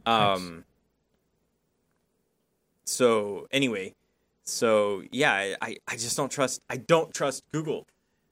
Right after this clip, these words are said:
Speaker 1: No.
Speaker 2: And I, I use, I use unique randomly, and I know people are like, "Ah, randomly generated passwords are bad." Randomly generated passwords are only bad if you have to remember them to put them in.
Speaker 1: Yeah.
Speaker 2: So, in,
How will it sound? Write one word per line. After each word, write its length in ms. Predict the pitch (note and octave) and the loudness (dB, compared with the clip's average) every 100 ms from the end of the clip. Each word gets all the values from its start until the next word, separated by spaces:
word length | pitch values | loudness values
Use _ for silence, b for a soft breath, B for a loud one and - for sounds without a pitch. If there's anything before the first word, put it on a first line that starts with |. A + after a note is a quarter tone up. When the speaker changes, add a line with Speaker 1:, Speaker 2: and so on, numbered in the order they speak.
| _ | _
Speaker 1:
No. 200 | C#3+ D#3+ | 2 4
Speaker 2:
And 200 | B2 A#2 - | 4 -2 0
I, 280 | B2+ D3 D#3+ | 0 0 0
I 100 | B2+ | 2
use, 360 | G3 A3+ A3+ - | 2 2 0 0
I 100 | D3 | 0
use 300 | A3 A#3+ G3+ | 0 -4 -4
unique 560 | E3 C3+ C3+ E3 F#3+ - | -4 -4 -4 -4 -6 -6
randomly, 560 | C3 C#3 D#3 D3 A#2+ - | -2 -2 -2 -6 -8 -10
and 160 | C3 C3 | -6 -4
I 40 | |
know 160 | B2 B2+ | -2 -4
people 220 | A#2+ B2+ | -6 -8
are 60 | A2 | -6
like, 200 | G#2+ - | -6 -8
"Ah, 180 | B2+ C3 | -10 -10
randomly 300 | G#2+ A2+ C3+ | -10 -10 -8
generated 400 | B2+ B2 A#2 G#2+ | -6 -6 -6 -6
passwords 400 | A2 A2 - A2 | -4 -4 -4 -10
are 80 | F#2 | -10
bad." 300 | - G2 F2+ _ _ _ - | -6 -6 -6 _ _ _ -2
Randomly 280 | G#3+ C4+ | 0 2
generated 460 | E3+ D3+ C#3 B2+ A#2 | 2 0 0 -2 -2
passwords 500 | A#2 G#2 - C#3 C3 | -2 -2 -2 -6 -6
are 80 | A2 | -6
only 200 | A#2 A#2+ | -4 -4
bad 320 | G#2 G#2 A2 | 0 0 0
if 140 | A2+ - | -4 -8
you 60 | |
have 180 | G#2 G#2 - | -10 -10 -10
to 80 | G2+ | -16
remember 340 | F#2+ G2 A2+ | -12 -10 -8
them 200 | B2+ C3 | -8 -10
to 80 | A2 | -12
put 200 | - G#2+ | -18 -18
them 140 | F2 | -14
in. 100 | E2+ - | -14 -6
Speaker 1:
Yeah. 220 | C#3 A#2+ G#2+ _ _ _ _ | 0 0 0 _ _ _ _
Speaker 2:
So, 680 | - - B2+ A2 G#2 G2 F#2 | -6 2 6 6 4 2 -2
in, 420 | F2 G#2 G#2+ G2+ | -4 -4 -4 -8